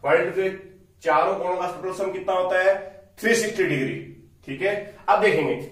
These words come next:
इन चारों का सम कितना है? थ्री सिक्सटी डिग्री है। पर एंगल क्यू की बात करें, एंगल क्यू actually है क्या?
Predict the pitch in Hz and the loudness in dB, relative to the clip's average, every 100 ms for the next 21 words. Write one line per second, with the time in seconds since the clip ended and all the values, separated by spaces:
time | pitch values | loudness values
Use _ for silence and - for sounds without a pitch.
0 | - - _ _ _ 151 160 160 170 196 | -16 -20 _ _ _ -6 -2 4 4 4
1 | 196 202 190 190 190 190 214 - - 202 | 4 2 -2 0 0 0 -2 -8 -10 -8
2 | 202 196 202 196 - - 196 180 202 233 | -6 -6 -6 -6 -10 -10 -4 0 4 2
3 | 226 240 240 240 202 - 170 151 151 170 | 2 -4 -2 4 4 4 2 2 2 -2
4 | 196 208 220 226 226 214 - 196 | -2 -6 -6 -6 -4 -4 -4 0